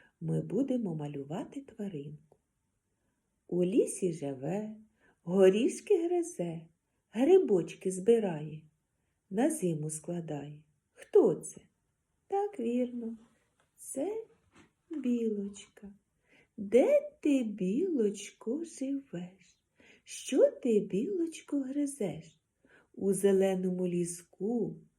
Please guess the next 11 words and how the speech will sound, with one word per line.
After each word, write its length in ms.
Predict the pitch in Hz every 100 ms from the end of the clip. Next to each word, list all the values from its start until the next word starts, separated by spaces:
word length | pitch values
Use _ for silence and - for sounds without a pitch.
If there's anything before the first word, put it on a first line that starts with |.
| -
у 160 | 285
дуплі, 840 | 311 190 170 - 143 165 240 202 - - _
у 140 | - 339
соснячку. 1160 | - 339 311 277 262 277 - - 185 196 160 147 - _ - _
Я 320 | 180 190 226
гризу 480 | 208 202 202 190 208
горішки 800 | 208 240 262 - - - - 151 - _ _ _ _
і 220 | - 247 226
гриби, 720 | 214 226 226 214 208 294 - _ _ _ _
і 200 | 339 381
шишки. 840 | - - - 180 175 180 - _